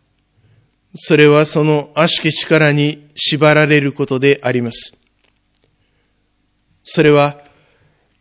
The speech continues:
汚れた霊による悪しき束縛を気がつかないうちに受けて、そのために争い事や人を踏みつけにすることや、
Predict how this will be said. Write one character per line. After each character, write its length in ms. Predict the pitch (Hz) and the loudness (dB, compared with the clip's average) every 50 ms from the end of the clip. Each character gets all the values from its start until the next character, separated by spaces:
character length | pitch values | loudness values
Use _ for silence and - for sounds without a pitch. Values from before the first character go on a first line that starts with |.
| _ _ - | _ _ -4
汚 260 | - 160 160 165 165 | 2 4 6 6 6
れ 120 | 170 160 | 6 4
た 140 | 156 156 156 | 4 4 4
霊 200 | 156 156 160 156 | 4 4 4 4
に 60 | 156 | 4
よ 120 | 151 147 147 | 2 2 2
る 220 | 151 156 - 151 | 2 0 0 0
悪 80 | 165 180 | -2 -2
し 100 | - - | -2 -4
き 140 | - 160 151 | -6 -8 -8
束 320 | - 160 143 - 165 151 | -2 -4 -2 0 0 0
縛 320 | 143 156 151 151 - 147 | 0 0 -2 -2 -2 -2
を 160 | 143 139 139 _ _ _ _ _ _ _ _ _ _ _ _ _ _ _ _ _ _ _ _ _ _ _ _ _ _ _ | -2 -2 -4 _ _ _ _ _ _ _ _ _ _ _ _ _ _ _ _ _ _ _ _ _ _ _ _ _ _ _
気 140 | - 165 156 | -6 0 2
が 140 | 165 165 160 | 2 2 2
つ 80 | - | 2
か 140 | - 185 175 | 2 2 4
な 140 | 170 165 160 | 4 4 4
い 80 | 151 143 | 4 4
う 80 | 143 | 2
ち 160 | 139 - - 160 | 0 0 -2 0
に 140 | 151 143 143 | 0 0 0
受 140 | 151 151 - | -2 -2 -2
け 120 | 156 139 | -2 -2
て、 260 | - 131 123 - _ _ _ _ _ _ _ _ _ _ _ _ _ _ _ _ _ _ _ _ _ _ _ _ _ _ _ _ _ _ _ _ | -2 -4 -8 -8 _ _ _ _ _ _ _ _ _ _ _ _ _ _ _ _ _ _ _ _ _ _ _ _ _ _ _ _ _ _ _ _
そ 280 | - - - 160 151 | -16 -10 -4 -2 0
の 120 | 156 156 151 | 0 0 0
た 140 | 165 160 | 0 -2
め 140 | 156 156 156 | 0 0 0
に 280 | 156 147 143 - - _ _ _ _ _ _ _ _ _ _ _ _ _ _ _ _ _ _ _ _ _ _ _ - | 0 -2 -4 -8 -16 _ _ _ _ _ _ _ _ _ _ _ _ _ _ _ _ _ _ _ _ _ _ _ -2
争 460 | 135 143 147 151 147 - 151 147 143 | 0 2 2 2 0 0 0 0 0
い 40 | 139 | 0
事 260 | 139 143 139 151 143 | -2 -2 0 2 2
や 260 | 143 147 147 139 - - _ _ _ _ _ _ _ _ _ _ _ _ _ _ _ | 2 2 0 -2 -6 -16 _ _ _ _ _ _ _ _ _ _ _ _ _ _ _
人 420 | - - - - 151 147 147 147 | -18 -16 -4 0 2 4 4 4
を 80 | 147 147 | 2 0
踏 140 | - 160 | -2 -2
み 140 | 156 156 151 | 0 0 0
つ 100 | - - | -2 -2
け 140 | - 160 147 | -2 -2 0
に 100 | 147 147 | 0 -2
す 160 | 147 - 151 | -4 -6 -6
る 100 | 143 143 | -8 -6
こ 120 | 143 147 139 | -8 -8 -6
と 120 | - 147 | -6 -4
や、 240 | 147 143 131 123 | -4 -4 -6 -10